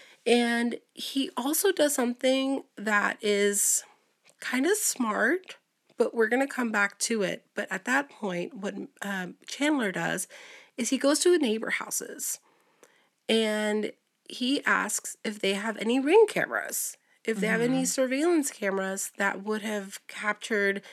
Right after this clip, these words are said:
Speaker 1: anyone coming and going out of their house. Because Chandler's story at this point, when he goes and does the missing persons report, is that on the morning of July second,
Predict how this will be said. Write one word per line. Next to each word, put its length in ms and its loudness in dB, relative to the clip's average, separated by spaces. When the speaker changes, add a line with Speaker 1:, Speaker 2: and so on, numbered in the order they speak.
Speaker 1:
anyone 340 2
coming 360 -2
and 140 -4
going 280 -4
out 140 -4
of 60 -20
their 100 -12
house. 540 -6
Because 340 -4
Chandler's 500 4
story 380 0
at 140 -6
this 220 -4
point, 400 -8
when 180 0
he 80 0
goes 320 -2
and 240 -4
does 240 -2
the 60 -4
missing 340 -4
persons 460 -8
report, 420 -2
is 280 -2
that 420 0
on 500 -4
the 300 0
morning 580 0
of 120 -4
July 360 -2
second, 680 -6